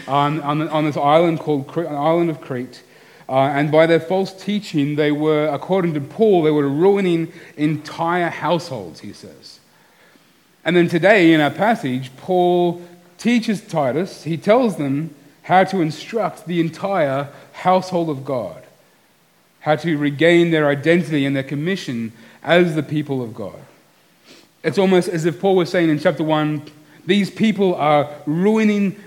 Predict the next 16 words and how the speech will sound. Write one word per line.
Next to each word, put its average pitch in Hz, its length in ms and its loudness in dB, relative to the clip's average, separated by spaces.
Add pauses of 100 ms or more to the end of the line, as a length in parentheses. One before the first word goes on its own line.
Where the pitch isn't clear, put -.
the 139 100 -6
church." 156 580 -2
And 170 160 -2
then 165 140 4
in 151 80 0
chapter 147 240 -4
two, 208 280 0
he 180 180 -2
says, 165 340 -2 (240)
"This 175 140 -4
is 180 100 -4
how 175 220 2
you 170 340 -2 (260)
be 190 280 -4
the 139 100 -4
church." - 580 -16